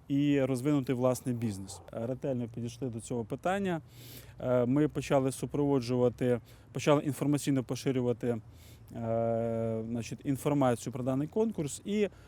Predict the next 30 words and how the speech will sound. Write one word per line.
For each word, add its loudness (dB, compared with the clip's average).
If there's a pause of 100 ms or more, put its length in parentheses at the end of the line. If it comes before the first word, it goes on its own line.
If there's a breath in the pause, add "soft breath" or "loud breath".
(140)
мет-, 2
методично, 2 (580)
е, -6
супроводжувати -2
на 0
всіх -6
його 2
етапах, -4 (340)
починаючи 0
від, 2 (580 loud breath)
е, -4
подачі 0
заявки 0
і 2
вже 0
до 6 (240 loud breath)
результатів 2
конкурсу. -6
Ми, 0
е, 4
від 0
ком-, -4
е, 4 (480)
громадське 4
об'єднання 2
«Ми 4
вінничани» 2 (1500 loud breath)
подали 4
таких 0
дванадцять, 4